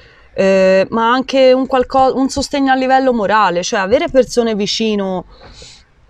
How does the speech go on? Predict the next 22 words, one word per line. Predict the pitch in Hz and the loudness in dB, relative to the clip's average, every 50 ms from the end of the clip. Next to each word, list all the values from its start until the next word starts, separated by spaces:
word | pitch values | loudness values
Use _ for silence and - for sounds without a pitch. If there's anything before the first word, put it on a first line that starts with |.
| _ _ | _ _
a | - 208 190 | -4 -4 -4
cui, | - - 240 247 240 - - 196 - _ _ _ - | -4 0 0 0 0 0 -2 -6 -12 _ _ _ -6
cioè, | - 233 214 208 202 - | -2 0 0 0 0 -2
te | - 285 262 269 | 0 -2 0 2
torni | - 240 208 202 214 208 | 0 0 0 0 -2 -4
a | 202 185 | -4 -6
casa | - - 240 233 233 226 214 190 214 202 202 | -6 -2 0 0 0 0 -2 -2 -2 -2 -2
piangendo, | - - 233 214 208 208 202 190 202 202 208 196 190 190 185 180 180 180 180 170 - _ _ _ - - _ - - - _ _ - _ | -2 -2 -4 -2 -2 -2 -2 0 0 0 0 -2 -4 -4 -4 -2 0 0 0 -2 -4 _ _ _ -20 -20 _ -20 -20 -20 _ _ -20 _
dicendo | - 196 190 196 - - 226 220 220 220 208 208 208 202 - - _ _ _ _ _ _ _ _ _ | -10 -4 -4 -2 0 0 0 0 0 0 2 2 0 0 -2 -6 _ _ _ _ _ _ _ _ _
che | - - 226 - | -10 -10 -8 -4
cosa | - 247 220 208 | -2 -2 -2 -2
sta | 214 - - 226 | -4 -4 -6 -8
succedendo | - - - 226 - - 220 196 185 202 208 208 196 196 190 185 185 180 175 - - _ _ - - - - - | -6 -6 -6 -6 -6 -4 -4 -4 -2 -2 -2 -2 -4 -4 -4 -4 -2 -2 -2 -4 -6 _ _ -20 -20 -20 -10 -4
e | - 226 | -4 -2
ti | - - 214 | -2 -2 0
viene | 214 220 208 208 208 | 0 0 0 0 2
detto | 202 208 202 202 202 220 | 2 2 2 2 -2 -6
semplicemente: | 196 - 208 196 - - 190 - - 196 196 190 190 185 - 190 190 - | -8 -6 -6 -8 -8 -8 -10 -8 -8 -6 -6 -6 -8 -8 -8 -10 -10 -8
"Te | - 214 | -4 -4
la | 208 196 | -4 -4
sei | 185 - 202 185 | -4 -4 -6 -6
cercata". | - 196 185 170 - - 185 165 165 - - 165 165 165 | -4 -6 -8 -8 -6 -6 -6 -6 -6 -6 -6 -8 -8 -8